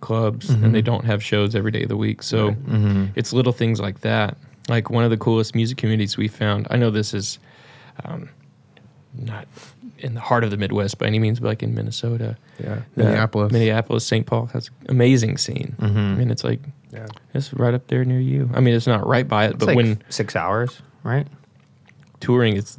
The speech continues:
Speaker 1: easy,
Speaker 2: Yeah.
Speaker 1: you know?
Speaker 3: But same thing with, like, Davenport, Iowa.
Speaker 1: Mm-hmm.
Speaker 2: Yeah.
Speaker 3: Incredible
Speaker 1: Day Trotter
Speaker 3: music
Speaker 1: and
Speaker 2: It's like three
Speaker 3: community.
Speaker 2: hours from
Speaker 1: Raccoon
Speaker 2: Chicago.
Speaker 1: Motel. Yeah.
Speaker 2: Yeah.
Speaker 1: There's, there's great stuff up there. And, um,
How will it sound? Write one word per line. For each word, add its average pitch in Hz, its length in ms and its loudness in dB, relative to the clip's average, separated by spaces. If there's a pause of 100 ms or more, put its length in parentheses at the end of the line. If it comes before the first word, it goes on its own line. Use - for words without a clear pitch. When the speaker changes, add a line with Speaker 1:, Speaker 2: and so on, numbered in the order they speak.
Speaker 1:
easy, 107 440 -2
Speaker 2:
Yeah. 107 160 0
Speaker 1:
you 101 60 4
know? 104 200 2 (280)
Speaker 3:
But 117 180 0
same 107 200 2
thing 101 180 2
with, 95 140 0
like, 95 280 -4 (140)
Davenport, 95 640 -4
Iowa. 92 440 -4 (120)
Speaker 1:
Mm-hmm. 110 560 -2
Speaker 2:
Yeah. 101 200 -2 (120)
Speaker 3:
Incredible 123 360 2
Speaker 1:
Day 95 80 0
Trotter - 260 4
Speaker 3:
music 113 100 4
Speaker 1:
and 113 100 2
Speaker 2:
It's 110 100 2
like 104 80 0
three 101 80 0
Speaker 3:
community. 101 200 4
Speaker 2:
hours 98 300 2
from 113 80 2
Speaker 1:
Raccoon 113 240 0
Speaker 2:
Chicago. 104 240 0
Speaker 1:
Motel. 104 220 -2 (120)
Yeah. 117 180 -2 (120)
Speaker 2:
Yeah. 101 300 -2 (760)
Speaker 1:
There's, 120 240 2
there's 123 240 2
great 117 260 0
stuff 110 240 -2
up 104 140 -4
there. 107 200 0 (340)
And, 110 260 2
um, 104 400 0